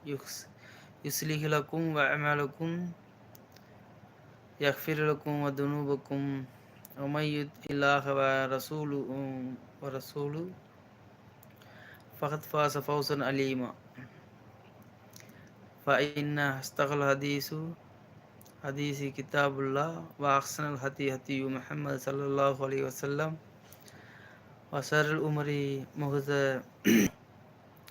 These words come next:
முஹதசாத்துஹா, வ குல்ல முஹதசத்தின் பித்அ, வ குல்ல பித்அத்தின் லலாலா,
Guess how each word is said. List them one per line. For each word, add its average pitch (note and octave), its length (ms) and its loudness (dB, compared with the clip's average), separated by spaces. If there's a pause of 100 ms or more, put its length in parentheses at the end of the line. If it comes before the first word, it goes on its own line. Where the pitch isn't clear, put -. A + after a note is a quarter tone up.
(280)
முஹதசாத்துஹா, C#3+ 880 4 (100)
வ C3+ 160 4
குல்ல D3 340 -2 (500)
முஹதசத்தின் C#3 720 0
பித்அ, C3+ 280 2 (180)
வ C3+ 140 -2
குல்ல C3+ 340 -2
பித்அத்தின் C3+ 580 -2
லலாலா, C3+ 460 2